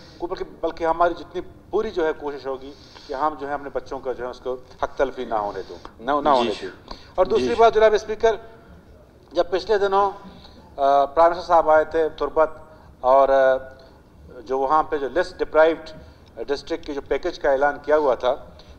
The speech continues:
Speaker 1: तो उसमें उस्मान बुजदार साहब ने जो बलूचिस्तान की allocation थी, जो मुख्तलिफ यूनिवर्सिटियों में उनकी सीटें मुख्तस थी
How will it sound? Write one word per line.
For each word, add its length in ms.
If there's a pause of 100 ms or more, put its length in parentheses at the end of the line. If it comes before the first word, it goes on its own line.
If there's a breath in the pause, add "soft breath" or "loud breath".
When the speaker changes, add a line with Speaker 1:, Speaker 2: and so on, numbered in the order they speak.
Speaker 1:
तो 60
उसमें 580
उस्मान 560
बुजदार 340
साहब 440
ने 220 (380 loud breath)
जो 100
बलूचिस्तान 540
की 260
allocation 500
थी, 440 (460 loud breath)
जो 80
मुख्तलिफ 380
यूनिवर्सिटियों 460
में 300 (380 loud breath)
उनकी 220
सीटें 340
मुख्तस 440
थी 100